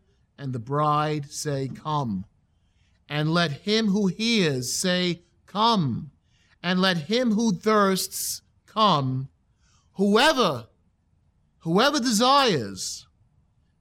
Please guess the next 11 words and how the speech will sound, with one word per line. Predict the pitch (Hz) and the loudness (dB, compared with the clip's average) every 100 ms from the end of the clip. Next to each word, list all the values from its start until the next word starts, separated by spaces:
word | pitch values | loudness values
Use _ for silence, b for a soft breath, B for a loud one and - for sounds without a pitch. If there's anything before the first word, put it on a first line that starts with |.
| - | -8
let | 131 214 262 | 0 2 2
him | 202 226 180 | 0 0 -2
take | - 208 196 190 | -4 -2 -2 -2
the | |
water | 170 165 175 165 | -4 0 0 0
of | 165 143 | -2 -2
life | 135 127 120 117 - _ _ _ _ _ _ | -2 -2 -2 -6 -12 _ _ _ _ _ _
freely." | 139 101 78 - _ _ _ _ _ _ _ _ _ _ _ _ _ _ _ _ _ _ _ _ - | -14 -12 -12 -18 _ _ _ _ _ _ _ _ _ _ _ _ _ _ _ _ _ _ _ _ -2
Open | 190 190 170 151 | 0 2 0 -4
to | - 180 | -4 -6
all, | 165 160 117 92 | 0 0 0 -6